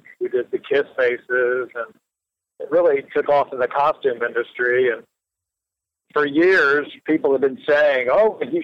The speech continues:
should get on this new show called Shark Tank." Like, "Yeah, I really don't have time," you know, and 'cause, you know, as you know, when you start a company, it takes up a lot of time. And, uh, of course, I'm married, have two kids, and that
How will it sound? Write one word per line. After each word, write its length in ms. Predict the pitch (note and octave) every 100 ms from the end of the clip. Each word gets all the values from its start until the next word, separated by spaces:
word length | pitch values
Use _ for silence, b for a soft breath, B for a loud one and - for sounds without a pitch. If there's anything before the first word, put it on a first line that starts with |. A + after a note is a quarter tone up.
| -
should 180 | D3+ C3+ _ -
get 80 | D#3
on 220 | E3 D#3+
this 80 | - -
new 240 | C3+ E3+
show 340 | - C3+ B2+ B2+
called 300 | C3+ C#3+ -
Shark 320 | F3+ A3+ G3
Tank." 360 | A#2 G2+ G#2 - _ - A2
Like, 160 | A2
"Yeah, 220 | C3+ E3 E3
I 220 | D#3 D#3
really 340 | C#3+ E3 F3+
don't 240 | E3 D3 C#3+
have 160 | C3
time," 440 | C3+ C3 C#3 C#3+ C#3+ -
you 60 |
know, 320 | C#3 C3+ C#3 C3
and 180 | A#2 _ -
'cause, 180 | C3 B2 -
you 120 | D3
know, 220 | C3 C3
as 180 | C3 B2
you 100 | C#3
know, 260 | D3+ D#3
when 180 | C#3+ C#3
you 120 | C#3 C3
start 280 | - D3 D3+
a 60 | B2+
company, 680 | - D#3+ D3+ C3 B2 B2 C3+
it 200 | C3+ -
takes 240 | C3+ C3 -
up 180 | B2+
a 40 | A#2
lot 280 | B2 C3 C3
of 120 | -
time. 420 | A#2+ A#2 A#2 A#2+ -
And, 460 | B2 B2 A#2+ A#2+ A#2+
uh, 180 | A#2 A#2
of 60 | A#2
course, 160 | B2 C3
I'm 160 | B2+
married, 420 | B2 B2 B2+ B2+ B2+ A#2+
have 160 | A#2+
two 180 | - B2+
kids, 500 | - A#2+ A#2 A#2+ -
and 80 | A#2
that 120 | B2+